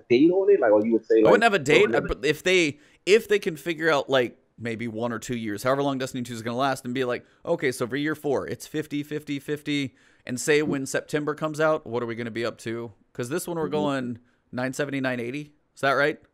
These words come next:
Speaker 2: And
Speaker 1: Yeah.
Speaker 2: it'll be nine eighty, nine ninety.
Speaker 1: Mm-hmm.
Speaker 2: So then we'd be touching near a thousand.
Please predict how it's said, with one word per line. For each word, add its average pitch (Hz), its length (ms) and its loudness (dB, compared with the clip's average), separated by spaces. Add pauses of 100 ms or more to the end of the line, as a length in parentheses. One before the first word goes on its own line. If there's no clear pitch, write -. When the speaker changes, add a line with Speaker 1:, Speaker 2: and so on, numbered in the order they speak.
(540)
Speaker 2:
And 107 80 2
Speaker 1:
Yeah. 107 80 8
Speaker 2:
it'll 120 80 2
be 131 100 2
nine 147 340 0
eighty, 147 240 -2
nine 135 280 -2
ninety. 117 540 -4 (480)
Speaker 1:
Mm-hmm. 139 160 -2 (340)
Speaker 2:
So - 180 -4
then 123 180 -2
we'd 120 160 -6
be 127 140 -6
touching - 460 -8
near 127 140 -2
a 123 40 -4
thousand. 127 600 -2